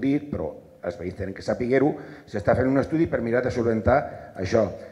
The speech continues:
Eh, amb seguretat no estem dient res, perquè ho portem tant amb Héctor com amb Gorka, eh, des de la coordinadora i la resta d'entitats veïnals hem de tocar el tema. Eh? Eh, tema mobilitat, no he posat res, però sabeu que, eh, al barri en manca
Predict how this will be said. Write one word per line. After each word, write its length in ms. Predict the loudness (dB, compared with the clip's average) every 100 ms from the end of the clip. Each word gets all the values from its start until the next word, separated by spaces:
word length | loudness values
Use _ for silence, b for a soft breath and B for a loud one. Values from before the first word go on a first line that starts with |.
| -4
Eh, 180 | 0 2
amb 120 | 2 4
seguretat 720 | 6 6 4 4 2 0 -2
no 240 | 4 4
estem 260 | 4 4 2
dient 300 | 4 4 4
res, 320 | 4 2 0 -10 -12 -12
perquè 240 | 0 0
ho 40 | 4
portem 400 | 2 4 0 0 -8 -10
tant 220 | -6 -4 -2
amb 160 | -2
Héctor 260 | -2 -4 -4
com 160 | -2 -2
amb 160 | 2 2
Gorka, 320 | 2 0 -4 -6 B B -14
eh, 100 | -4
des 220 | -2 0
de 80 | 0
la 80 | 0
coordinadora 680 | 0 2 4 8 8 6 0 -4
i 80 |
la 100 | -2
resta 260 | -2 -2 -2
d'entitats 440 | -2 -4 -4 0
veïnals 400 | 0 2 2 0
hem 80 | -4
de 160 | -6 -6
tocar 240 | -6 -6
el 80 | -4
tema. 260 | -4 -4 -8 -16 B B B
Eh? 180 | -4 -4 -4 B B B
Eh, 680 | 2 4 6 6 6 4 4 4
tema 220 | 6 6
mobilitat, 640 | 6 4 4 4 6 6
no 140 | 4 0
he 60 | 2
posat 240 | 4 6
res, 380 | 6 4 2 -4 B B B
però 300 | 6 6 6
sabeu 460 | 4 4 6 6 4
que, 160 | 0 0
eh, 280 | 4 6 6
al 140 | 4 6
barri 380 | 6 4 0 -2
en 220 | 0 0
manca 380 | 0 2 4